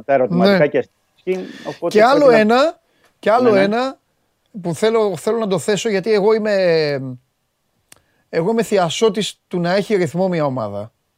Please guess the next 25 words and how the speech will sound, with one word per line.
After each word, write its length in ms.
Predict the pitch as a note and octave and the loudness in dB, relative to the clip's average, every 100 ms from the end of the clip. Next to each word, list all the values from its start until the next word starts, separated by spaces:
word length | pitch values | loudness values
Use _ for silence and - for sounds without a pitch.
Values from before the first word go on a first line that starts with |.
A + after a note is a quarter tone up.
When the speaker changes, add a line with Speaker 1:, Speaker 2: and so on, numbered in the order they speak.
| _ _ | _ _
Speaker 2:
Δηλαδή, 220 | C#3 E3 | -6 -4
το, 140 | E3 F3 | -2 -2
Speaker 1:
Μμμ. 80 | E3+ | -2
Speaker 2:
το 280 | D#3 D#3 D3+ | -2 -2 0
έλεγα, 400 | E3+ F#3 D#3+ D3 | -2 0 -2 -4
το 80 | - | -6
έλεγα 220 | D#3 E3+ | -4 -4
και 120 | D3+ C3+ | -6 -8
χθες 260 | - D#3 | -10 -10
που 80 | D#3+ | -8
μίλαγα 280 | D#3+ E3 D#3+ | -6 -4 -4
με 60 | |
τον 160 | C#3+ C#3 | -6 -8
Αρναούτογλου. 720 | B2+ C3+ C#3+ C3 A2+ A2 G2+ _ _ _ _ _ _ _ _ - | -8 -8 -8 -8 -10 -12 -14 _ _ _ _ _ _ _ _ -10
Ε, 680 | - B2+ B2 A#2 A2 F#2 D#2 - _ | -6 -2 -2 -4 -6 -8 -12 -16 _
εγώ 260 | - D#3+ G3 | -8 -4 -2
πιστεύω 1160 | G3 - G#3 F#3 F#3+ F3 E3 D3 C3+ B2 A#2 - _ _ _ _ _ - | -4 -2 -2 0 0 2 2 0 0 -2 -4 -10 _ _ _ _ _ -6
περισσότερο, 580 | D#3 D3 - F#3+ F#3 D#3+ | -4 -4 -4 -4 -2 -2
Δημήτρη, 480 | D#3 D#3 D3+ D3+ | -4 -6 -6 -8
στις 300 | C3+ - C3 | -10 -12 -10
μπαρουτοκαπνισμένες 1200 | C#3 B2+ C#3 C3+ C3 B2+ C3 C#3+ C3 C3 E3 D3+ B2+ | -6 -2 0 -2 -6 -6 -6 -8 -10 -6 -6 -6 -8
ομάδες 640 | A#2 B2+ C3+ F3 - - _ _ _ _ _ _ _ _ _ _ _ _ _ - | -6 -4 -4 -6 -8 -14 _ _ _ _ _ _ _ _ _ _ _ _ _ -4
παρά 340 | D#3 D#3+ F#3+ | 0 2 2
στις, 440 | E3 - D#3 - D3+ | -2 -8 -8 -8 -6
ε, 440 | D3 C#3 B2+ | -4 -4 -4